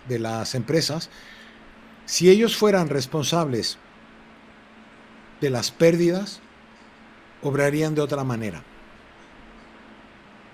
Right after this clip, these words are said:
Eh, tráfico, seguridad vial. Si se pudiera, eh, responsabilizar al fabricante del vehículo,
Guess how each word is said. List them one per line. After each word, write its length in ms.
Eh, 600
tráfico, 560
seguridad 560
vial. 340
Si 180
se 200
pudiera, 600
eh, 400
responsabilizar 1080
al 140
fabricante 760
del 160
vehículo, 480